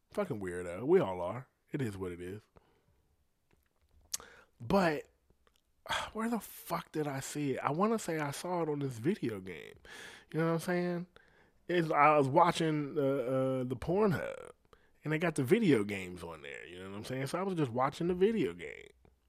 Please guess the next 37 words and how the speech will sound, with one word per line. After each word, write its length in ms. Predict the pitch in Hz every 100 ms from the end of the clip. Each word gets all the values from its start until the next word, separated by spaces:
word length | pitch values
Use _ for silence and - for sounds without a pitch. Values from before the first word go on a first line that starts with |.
| _
Like, 160 | 170 190
"Oh, 140 | 208
this 140 | 196 180
is 120 | 143
a 40 |
game. 360 | 127 190 190 104
Like, 100 | 95 190
I 80 |
ain't 140 | 202 113
got 200 | 95 92
nothing. 220 | 95 131
Let's 140 | 143
see 120 | - 165
what 160 | 170
this 180 | 220 202
shit's 280 | - 85 -
about." 320 | - 50 - _ _ _ _ _ - - - - - - -
And 180 | 180 185
in 180 | 196 180
the 80 |
video 400 | 135 151 233 160
game, 680 | 113 104 95 92 87 87 95 101 _ _ _ _ _ _ _ _ _ _ _ _ _ _ _ _ _ _ -
this 220 | 240 -
chick 440 | - - 165 143 -
was 180 | 131
bragging 840 | 107 104 107 143 165 113 92 90 90 -
about 380 | 113 101 98 95
being 220 | 127 147
able 180 | 143 131
to 80 | 123
get 240 | 127 123
this 220 | 127 110
dude 360 | 107 117 180 151
off. 400 | 73 67 65 -
And 120 | 123
I 100 | 131
thought, 460 | 135 123 98 92